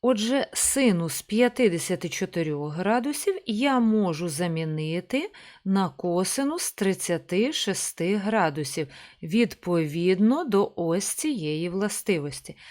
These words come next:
Таким чином матимемо косинус куб тридцяти шести градусів мінус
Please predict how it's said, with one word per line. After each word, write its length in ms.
Таким 380
чином 380
матимемо 760
косинус 800
куб 420
тридцяти 880
шести 880
градусів 800
мінус 680